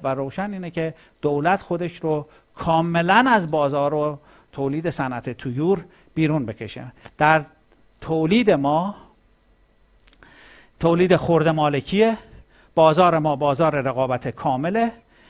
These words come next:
در بازار رقابت کامل با نظام تولید خرد مالکی، هر گونه دخالتی سمه برای بازار. باید اجازه بدن که صنعت خودش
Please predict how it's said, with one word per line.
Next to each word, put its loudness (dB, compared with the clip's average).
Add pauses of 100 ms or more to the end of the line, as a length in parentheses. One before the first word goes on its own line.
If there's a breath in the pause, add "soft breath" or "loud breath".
(260 soft breath)
در 6
بازار 2
رقابت -2
کامل -8
با 0
نظام 4
تولید 0
خرد -4
مالکی، -4 (320 loud breath)
هر 4
گونه -2
دخالتی 2 (200)
سمه 4
برای -4
بازار. -8 (300 soft breath)
باید 4
اجازه 0
بدن -4
که 0 (240 soft breath)
صنعت 2
خودش 2